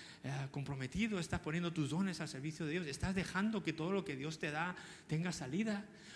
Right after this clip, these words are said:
Porque sí, Dios nos dijo que éramos la sal de la tierra, pero no se refería a esto. No, no, no quiso hacer de nosotros saleros,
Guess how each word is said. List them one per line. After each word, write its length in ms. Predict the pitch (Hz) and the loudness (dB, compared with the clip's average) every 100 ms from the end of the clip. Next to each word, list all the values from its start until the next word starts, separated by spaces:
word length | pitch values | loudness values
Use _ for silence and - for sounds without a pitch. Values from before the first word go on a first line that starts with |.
| - | 4
Porque 220 | 165 165 | 6 6
sí, 200 | 165 240 | 6 6
Dios 280 | 214 208 220 | 6 6 6
nos 120 | 208 | 6
dijo 240 | 214 214 | 4 4
que 60 | 202 | 6
éramos 280 | 208 196 190 | 6 6 6
la 120 | 180 | 6
sal 340 | - 196 247 | 4 4 4
de 80 | 220 | 4
la 160 | 180 156 | 2 4
tierra, 340 | 175 165 190 | 4 4 2
pero 180 | 170 160 | 2 2
no 140 | 147 180 | 2 2
se 80 | |
refería 400 | 208 180 156 139 | 2 2 2 4
a 40 | 139 | 4
esto. 340 | - - 82 - - - - - - - - | 2 -2 -10 -12 -18 -18 -20 -20 -20 -20 -10
No, 400 | 143 - 156 180 | -6 -4 -2 -2
no, 200 | 175 202 | 0 0
no 220 | 202 208 | 2 0
quiso 220 | 214 220 214 | 2 2 4
hacer 180 | 226 | 2
de 60 | 208 | 2
nosotros 380 | 185 220 202 196 | 2 2 2 4
saleros, 640 | 170 185 247 170 160 - | 6 8 6 4 0 -2